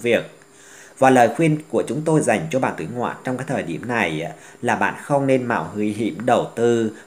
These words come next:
vào bất cứ lĩnh vực nào, và hãy nhanh chóng xốc lại tinh thần trong công việc nữa bạn tuổi Ngọ nhé. Và ngày này với bạn tuổi Ngọ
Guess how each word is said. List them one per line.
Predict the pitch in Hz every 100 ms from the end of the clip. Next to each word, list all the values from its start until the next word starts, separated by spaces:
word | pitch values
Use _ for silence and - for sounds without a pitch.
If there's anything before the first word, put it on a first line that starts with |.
| -
vào | 104
bất | 156 160 -
cứ | 135
lĩnh | 143 80 107
vực | 117 -
nào, | 92 101 87 80 78 -
và | - 107 92 71 - - -
hãy | 120 -
nhanh | 123 123 110
chóng | 107 95 143 208 -
xốc | - 104 -
lại | 113 101 -
tinh | - 113
thần | 113 98 78 -
trong | 117 110 -
công | 113 104
việc | 95 80 78
nữa | 80 67 71
bạn | 90 80
tuổi | 69 95
Ngọ | 107 - 78
nhé. | 120 170 160 - - - _ _ _ _ _ _ _ _ -
Và | 143 131
ngày | 127
này | 123 127 110
với | 107
bạn | 151 156
tuổi | 98
Ngọ | 127 151 120 87 101